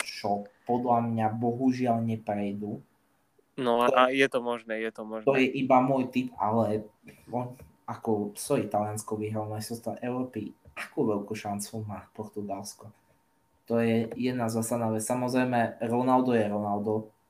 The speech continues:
Speaker 1: S prepáčením, Ronaldo je magor.
Speaker 2: <laughs>
Speaker 1: To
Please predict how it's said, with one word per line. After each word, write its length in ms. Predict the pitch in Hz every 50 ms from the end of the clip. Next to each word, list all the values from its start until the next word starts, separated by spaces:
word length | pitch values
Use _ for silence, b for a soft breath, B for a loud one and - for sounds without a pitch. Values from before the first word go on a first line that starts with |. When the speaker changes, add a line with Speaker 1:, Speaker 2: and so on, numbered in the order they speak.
| _ _ _ _ _ _ _ _ _ _ _ _ _ -
Speaker 1:
S 80 | -
prepáčením, 640 | - - 127 117 113 123 120 - - 135 123 117 120
Ronaldo 400 | 117 127 127 131 127 131 127 120
je 80 | 113 113
magor. 420 | 113 117 113 117 113 104 95 92 - _ _ _ _ _ _ _ _ _ _ _ _ _
Speaker 2:
<laughs> 360 | - - - - - - _ _ _ _ _ _ _ _ _ _ _ _ _ _ _ _ - _ -
Speaker 1:
To 260 | 135 120 117 117 117